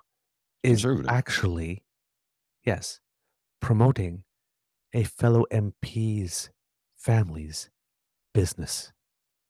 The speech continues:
Speaker 1: in that clip.
Speaker 2: Isn't that, uh,
Speaker 1: It's all kinds of unethical.
Speaker 2: Yeah.
Speaker 1: All kinds of unethical.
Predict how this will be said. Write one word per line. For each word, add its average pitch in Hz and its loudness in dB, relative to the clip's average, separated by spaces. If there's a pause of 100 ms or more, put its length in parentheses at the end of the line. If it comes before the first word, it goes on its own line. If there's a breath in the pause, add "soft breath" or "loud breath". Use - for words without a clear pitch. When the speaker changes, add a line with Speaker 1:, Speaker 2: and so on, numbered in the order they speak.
(720)
Speaker 1:
in 107 0
that 95 0
clip. 95 -4
Speaker 2:
Isn't 147 0
that, - -6 (440)
uh, - -10
Speaker 1:
It's 120 -2 (260)
all - 2
kinds - -6
of 254 -6
unethical. - -4 (1400)
Speaker 2:
Yeah. - -6 (160)
Speaker 1:
All 233 4
kinds 226 0
of 208 -2
unethical. 220 -6